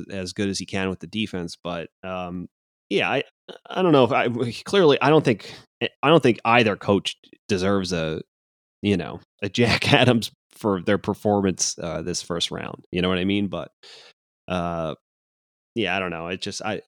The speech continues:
nothing Turk did really stood out to me bad or good. Yeah, I think it's really just anything you see, it's more, you know, 'cause I think both coaches at times made adjustments. I thought the Rangers did a good adjustment,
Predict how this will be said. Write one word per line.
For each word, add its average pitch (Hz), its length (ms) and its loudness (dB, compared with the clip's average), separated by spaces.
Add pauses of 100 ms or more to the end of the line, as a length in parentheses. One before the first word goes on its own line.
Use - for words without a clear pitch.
(220)
nothing 110 560 2
Turk 90 300 -8
did 80 180 -10
really 82 420 -12 (260)
stood - 280 -4
out 76 180 -8
to - 80 -6
me 80 120 -6
bad 76 280 -10
or 67 120 -12
good. 73 400 -10 (160)
Yeah, 73 140 -10
I 90 80 -10
think 95 180 -4
it's 85 180 -10
really 85 240 -4
just - 280 -8 (300)
anything 107 400 2
you 90 100 0
see, 85 260 -6
it's - 240 -12
more, 85 460 -8 (340)
you 175 60 4
know, 101 120 6
'cause 101 160 -2
I 107 80 2
think 120 220 2
both 98 240 -2
coaches 92 340 -4
at 85 80 -10
times 87 280 -8
made 87 160 -4
adjustments. 85 460 -8
I 85 60 -10
thought 85 160 -12
the 85 80 -6
Rangers 82 240 -4
did 85 140 -8
a 82 40 -10 (440)
good 98 120 2
adjustment, 90 560 -4